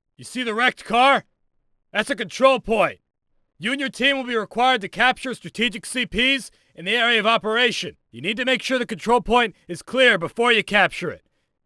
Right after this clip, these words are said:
It is important to secure the perimeter around the C P. Go and capture the car.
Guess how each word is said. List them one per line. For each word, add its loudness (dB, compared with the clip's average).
It -18
is -12
important -6
to -8
secure -4
the -4
perimeter 4
around 0
the -6
C -4
P. -2
Go 0
and -2
capture 0
the -6
car. 0